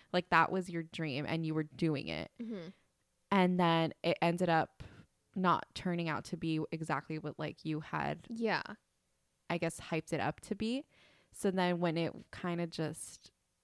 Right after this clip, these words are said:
Speaker 1: I don't know, I guess when you came to terms with the fact that it was, like, "This isn't what I had imagined," I
Speaker 2: Mm-hmm.
Speaker 1: wonder if it's, like, now you feel fomo, but also maybe you're grieving a little bit and you're
Speaker 2: I think
Speaker 1: kinda
Speaker 2: I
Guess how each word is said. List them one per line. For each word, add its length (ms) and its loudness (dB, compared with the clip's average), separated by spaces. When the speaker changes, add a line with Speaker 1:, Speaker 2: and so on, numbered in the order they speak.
Speaker 1:
I 80 2
don't 100 2
know, 100 6
I 120 4
guess 240 0
when 120 -2
you 100 0
came 200 -4
to 60 0
terms 280 -6
with 80 -10
the 60 -2
fact 320 -4
that 100 -2
it 120 -4
was, 200 -4
like, 320 -6
"This 300 -4
isn't 380 0
what 140 4
I 140 2
had 200 -2
imagined," 680 -2
I 80 0
Speaker 2:
Mm-hmm. 80 0
Speaker 1:
wonder 280 0
if 140 -6
it's, 180 -8
like, 260 -6
now 500 6
you 220 0
feel 220 0
fomo, 420 0
but 140 4
also 300 2
maybe 260 -2
you're 160 0
grieving 520 -4
a 80 -2
little 220 -2
bit 320 0
and 100 -2
you're 100 0
Speaker 2:
I 60 0
think 40 2
Speaker 1:
kinda 180 4
Speaker 2:
I 80 6